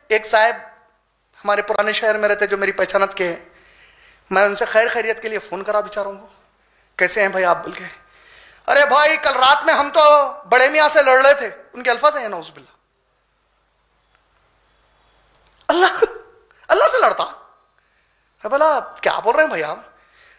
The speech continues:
हाँ भाई, हम तो लड़ रहे थे उनसे, उनको बोल रहे थे, 'हम गरीबाई से मिले क्या जुल्म करने को, हमारे साथ कहीं को ये सब,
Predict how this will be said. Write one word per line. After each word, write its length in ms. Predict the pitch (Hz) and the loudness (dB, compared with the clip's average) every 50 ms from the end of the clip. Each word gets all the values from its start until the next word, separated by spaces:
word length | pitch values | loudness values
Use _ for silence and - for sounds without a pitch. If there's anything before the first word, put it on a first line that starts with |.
| _ - | _ 0
हाँ 180 | - 277 311 320 | 2 4 4 6
भाई, 180 | 311 294 311 | 8 6 8
हम 220 | 330 320 277 294 302 | 8 6 6 4 2
तो 140 | - 349 | 2 4
लड़ 180 | 330 311 294 285 | 6 6 6 6
रहे 100 | 294 330 | 6 4
थे 100 | 339 339 | 4 6
उनसे, 300 | 349 349 349 339 349 339 294 - - - - - _ - | 4 2 2 2 0 0 0 0 -2 -18 -20 -16 _ -6
उनको 200 | 302 311 311 311 | -6 -4 -4 -2
बोल 220 | 214 277 302 320 | 2 4 4 6
रहे 140 | 339 359 359 | 8 6 6
थे, 140 | 359 370 370 349 - - - - - | 6 6 4 4 2 -2 -16 -4 0
'हम 120 | 294 330 320 | 0 0 2
गरीबाई 360 | 262 285 302 330 339 381 392 | 4 4 4 6 6 6 4
से 100 | 381 392 | 4 2
मिले 200 | 381 370 330 262 | 0 4 4 4
क्या 140 | 226 226 269 | 4 4 4
जुल्म 220 | 262 262 330 320 330 | 4 4 0 0 2
करने 280 | 339 330 339 330 339 | 2 2 4 4 0
को, 140 | 349 339 381 440 - - - _ _ _ _ _ _ _ _ _ _ _ _ _ _ _ _ _ _ _ _ _ _ _ _ _ _ _ _ _ _ _ _ _ _ | 0 0 -6 -10 -12 -20 -20 _ _ _ _ _ _ _ _ _ _ _ _ _ _ _ _ _ _ _ _ _ _ _ _ _ _ _ _ _ _ _ _ _ _
हमारे 360 | - 254 294 330 359 370 - - | 0 4 6 6 8 8 6 4
साथ 300 | - - 403 466 427 - | 4 2 2 2 2 2
कहीं 140 | 415 427 | 0 2
को 120 | 427 440 466 | 4 6 4
ये 100 | 453 427 | 6 6
सब, 220 | 427 403 453 440 | 6 4 2 2